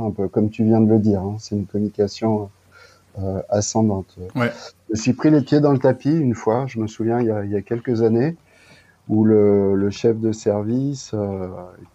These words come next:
Speaker 1: était moins bien formé au un à un que je ne pensais, et,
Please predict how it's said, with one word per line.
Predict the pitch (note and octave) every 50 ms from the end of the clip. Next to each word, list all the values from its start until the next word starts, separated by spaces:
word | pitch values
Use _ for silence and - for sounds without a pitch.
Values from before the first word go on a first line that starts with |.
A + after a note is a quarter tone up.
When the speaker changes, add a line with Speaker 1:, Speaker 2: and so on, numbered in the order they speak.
| _ _ _ _ -
Speaker 1:
était | G#2 G2
moins | G2 G2+ G#2+ G#2+ C#3 C3 C#3 C#3
bien | C#3 C3 A#2+ B2 B2+ C3+ C#3 C3+
formé | - - B2 A#2+ A#2 B2 B2 B2+ B2
au | A#2 A2 A2+
un | A2+ A2+ A2+
à | A2+
un | A2+ A#2+ A#2+ A#2+
que | A#2 - A2+ G#2
je | G2+ A2
ne | G#2+ G#2
pensais, | - G#2+ G2+ - - - C#3 C#3+ C3+ A#2+
et, | G#2 G2 F#2+ F#2+ F#2+